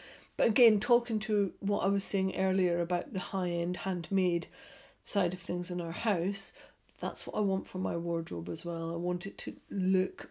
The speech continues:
really beautiful. I want it to look quality, not strewn together. I want it to look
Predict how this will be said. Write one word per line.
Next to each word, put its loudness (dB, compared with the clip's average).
really 0
beautiful. -2
I -2
want 0
it -8
to -4
look -4
quality, -2
not 2
strewn -4
together. -8
I 0
want 2
it -8
to -6
look -2